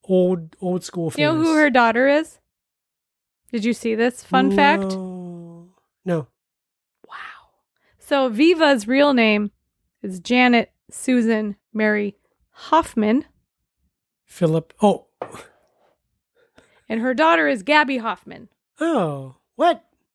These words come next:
Speaker 2: What? I know.
Speaker 1: What?
Speaker 2: Yeah. Forty-year-old Gabby Hoffman. I just said that Gabby Hoffman's forty. That made me feel very old because to me she's ten. <laughs>
Speaker 1: Hmm.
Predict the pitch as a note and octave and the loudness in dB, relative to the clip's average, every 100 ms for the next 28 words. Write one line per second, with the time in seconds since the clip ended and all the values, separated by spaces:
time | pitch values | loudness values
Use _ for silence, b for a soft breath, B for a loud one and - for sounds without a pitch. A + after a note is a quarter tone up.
0 | _ - D5 D#5 - G4 G4+ C5 C#5 A#4 | _ -2 0 0 -2 -2 -2 0 2 0
1 | C4+ G3 _ C#4 F4 - _ _ _ _ | -2 -12 _ -10 -10 -10 _ _ _ _
2 | _ _ _ _ _ _ _ _ _ _ | _ _ _ _ _ _ _ _ _ _
3 | _ _ _ A#4 D#5 D#5+ B4 - _ _ | _ _ _ -2 2 2 0 -4 _ _
4 | _ _ _ _ _ _ G#4+ A#4 A#4+ A4+ | _ _ _ _ _ _ -4 -2 0 0
5 | A4+ G#4+ G#4 G#4 D#4+ F#4 F4 F4+ F4 D4+ | 2 2 2 0 -2 0 0 0 -2 -2
6 | C4 F3 - _ B3 C#4+ D4+ - C#4+ A#3+ | -4 -12 -18 _ -4 -2 -2 -4 -4 -4
7 | G#3+ B3+ B3 A3+ A3 G3+ - D#3+ D3+ - | 0 2 2 -2 -2 -6 -8 -8 -8 -12
8 | _ B3 C4 A#3+ A3+ A#3 - - F#3+ - | _ -2 0 0 -2 -4 -4 -6 -6 0
9 | C4+ F4+ C4 A3 - A3 A#3+ A#3 - D4 | 2 2 0 -2 -6 -8 -4 -4 -2 -2
10 | C4+ A3+ A3+ - _ _ _ _ - - | -2 -2 -4 -6 _ _ _ _ -20 -18
11 | - _ - - - _ _ _ _ B3 | -20 _ -16 -16 -20 _ _ _ _ -18
12 | _ D4+ _ _ - F#4+ B B B B | _ -18 _ _ -18 -18 B B B B
13 | B _ _ A3+ A3+ C#3 | B _ _ -12 -10 -10